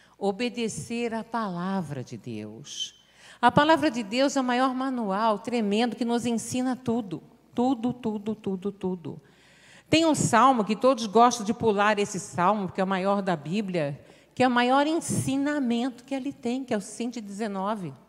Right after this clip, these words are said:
Eu novinha convertida, eu não teria entrado em muitas coisas que eu acabei entrando,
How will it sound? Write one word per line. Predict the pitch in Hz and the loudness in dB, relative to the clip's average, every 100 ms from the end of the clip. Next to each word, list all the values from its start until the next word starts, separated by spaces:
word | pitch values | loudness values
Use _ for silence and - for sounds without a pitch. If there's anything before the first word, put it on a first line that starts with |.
| _ _ _ _ _ _ _ _ _ _ _ | _ _ _ _ _ _ _ _ _ _ _
Eu | 269 | 0
novinha | 302 320 247 202 285 453 427 | 4 4 2 -2 -4 0 0
convertida, | 320 247 214 190 165 - 202 226 170 120 - - _ _ _ _ _ _ _ _ | 2 2 2 0 -2 -4 -4 -2 -2 -4 -8 -20 _ _ _ _ _ _ _ _
eu | - 185 | -4 -2
não | 208 | 0
teria | 208 208 226 | 0 0 0
entrado | 190 156 190 220 190 165 | -2 -2 0 0 0 -2
em | 202 | 0
muitas | 208 190 190 214 269 339 - 226 202 - | 2 4 4 4 4 0 -4 -4 -4 -6
coisas | - 202 220 196 190 - | -2 0 0 0 -6 -8
que | - | -2
eu | 202 | 0
acabei | 196 180 160 175 208 | 2 -2 -2 -2 -2
entrando, | 190 - 160 175 226 170 147 | -4 -4 -4 -2 -4 -6 -12